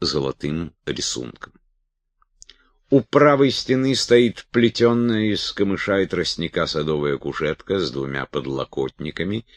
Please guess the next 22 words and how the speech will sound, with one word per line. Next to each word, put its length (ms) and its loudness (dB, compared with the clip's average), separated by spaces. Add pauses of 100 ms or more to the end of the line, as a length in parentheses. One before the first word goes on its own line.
(120)
и 120 0
откидывающейся 1000 -4
спинкой, 840 -8 (260)
взятая, 640 0
по 140 -6
словам 360 -4
Чемодурова, 680 -2
из 280 -8
Царского 760 -8
Села 360 -4
при 180 -8
отъезде 500 -8
в 100 -16
Тобольск. 680 -10 (640)
По 120 6
стенам 460 0
гостиной 600 -4
пять 260 -2
картин 600 -6 (140)
в 60 -12
золочёных 680 -2
рамах, 380 -2